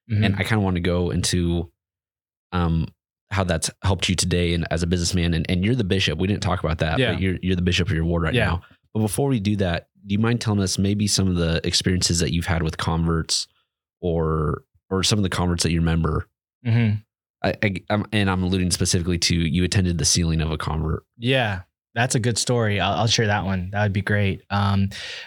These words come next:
Speaker 1: we cer-, we, we, we, we tracked it into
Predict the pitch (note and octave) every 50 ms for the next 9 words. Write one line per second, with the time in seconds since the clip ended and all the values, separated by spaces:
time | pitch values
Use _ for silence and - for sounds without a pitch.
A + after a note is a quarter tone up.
0 | - - A#2+ A#2+ A2+ - - - D#3 E3+ - - - A#2+ B2 - - A2+ A2+ A2+
1 | A2+ A2+ A2+ G#2+ A2 - - A2 G#2+ G2 - - C3+ D3 D#3+ - - C#3+ B2 A#2+
2 | A#2+ A#2+ A2+ - - A#2+ A2 A2 G#2+ G#2+ F#2+